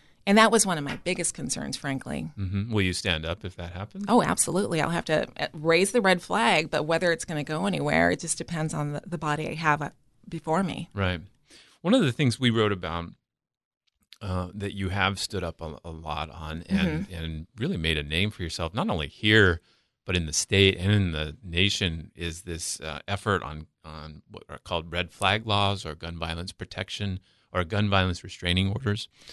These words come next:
Speaker 1: Correct.
Speaker 2: Uh, and so I think, let me see if I can get the essence of this, is that if somebody is determined to be a threat or has certain, uh,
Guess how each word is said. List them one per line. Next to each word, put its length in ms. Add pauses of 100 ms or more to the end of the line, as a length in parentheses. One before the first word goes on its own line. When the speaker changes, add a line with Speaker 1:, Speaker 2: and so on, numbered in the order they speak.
Speaker 1:
Correct. 400
Speaker 2:
Uh, 240
and 180
so 420 (340)
I 80
think, 380
let 100
me 80
see 160
if 100
I 40
can 80
get 120
the 100
essence 360
of 120
this, 280
is 180
that 180
if 120
somebody 640 (260)
is 140
determined 500
to 60
be 200
a 60
threat 680 (100)
or 380
has 440
certain, 640 (840)
uh, 240